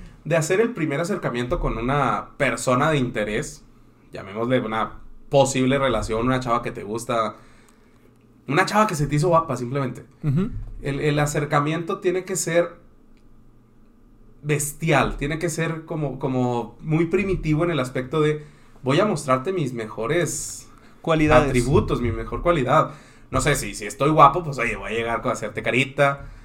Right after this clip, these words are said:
Speaker 1: Si soy gracioso, pues, voy a llegar contándote un chiste. O sea, voy a lleg-, voy a sacar mi mejor arsenal para llamarte la atención en ese momento.
Speaker 2: Ujú.
Speaker 1: Y eso va a tener que durar,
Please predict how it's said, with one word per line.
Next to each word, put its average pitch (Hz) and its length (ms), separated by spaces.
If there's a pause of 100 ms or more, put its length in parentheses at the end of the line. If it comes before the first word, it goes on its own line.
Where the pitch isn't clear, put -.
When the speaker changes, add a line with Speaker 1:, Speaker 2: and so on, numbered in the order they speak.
(120)
Speaker 1:
Si 117 240
soy 131 240
gracioso, 143 440
pues, 123 100
voy 113 100
a - 40
llegar 110 180
contándote 107 460
un 110 40
chiste. 147 240
O 117 60
sea, 104 120
voy 127 160
a - 40
lleg-, 185 240
voy 151 160
a 240 80
sacar 151 420
mi 196 200
mejor 127 360
arsenal 139 600 (640)
para 113 320
llamarte 107 420
la 240 100
atención 127 360
en 139 80
ese 131 120
momento. 165 420
Speaker 2:
Ujú. 180 340 (540)
Speaker 1:
Y 190 480
eso 185 280
va 247 120
a 240 80
tener 220 320
que 208 600 (120)
durar, 143 560